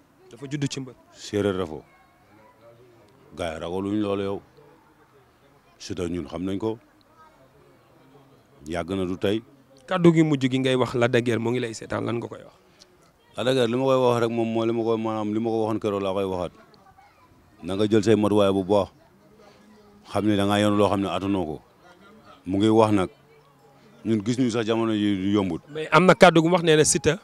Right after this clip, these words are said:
Speaker 1: li ma koy may mooy li, li Sénégalais yi bëgg loolu laay def mooy fu Siteu teg tànkam dama ko fay fekk.
Speaker 2: Waaw, bàyyi ko. Dañuy dox daje rek. Xaajale digg bi.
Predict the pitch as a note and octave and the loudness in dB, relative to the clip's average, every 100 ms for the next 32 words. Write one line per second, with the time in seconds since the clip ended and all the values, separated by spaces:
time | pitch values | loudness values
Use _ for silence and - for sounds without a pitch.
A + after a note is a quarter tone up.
0 | - - - - - C3+ D#3+ E3+ E3+ D#3 | -16 -20 -20 -20 -10 0 2 4 4 4
1 | D3+ C#3+ D3 D3 D3+ E3 E3 D#3+ F#3 D#3 | 4 2 4 2 4 2 2 2 2 4
2 | F3 E3 D#3 D3 C3 C3 B2+ C#3+ D3+ C#3 | 4 4 4 2 2 0 2 0 2 -2
3 | A#2 B2+ B2+ E3 - - - G#3+ A3+ G3+ | -2 -4 -6 -6 -16 -10 0 2 2 0
4 | F3+ E3 - D3 C3 B2+ B2+ B2 A#2+ B2 | 0 0 2 0 0 -2 -2 -2 -2 -2
5 | - A2+ - - _ _ D#2 F2 F2+ F#2 | -4 -14 -20 -20 _ _ -8 -4 -2 0
6 | G#2 A#2 E3 _ _ _ _ _ - _ | 0 0 -2 _ _ _ _ _ -20 _
7 | _ - - - - _ - A2 C3 B2 | _ -20 -20 -20 -20 _ -6 -2 0 4
8 | B2 A#2+ A#2+ A2 A#2 - - _ _ _ | 4 6 6 6 2 -6 -20 _ _ _
9 | _ _ _ _ _ _ _ _ - - | _ _ _ _ _ _ _ _ -20 -10
10 | - G#2 A2 G#2 G#2 F#2+ E2 | -2 2 2 2 0 -2 -8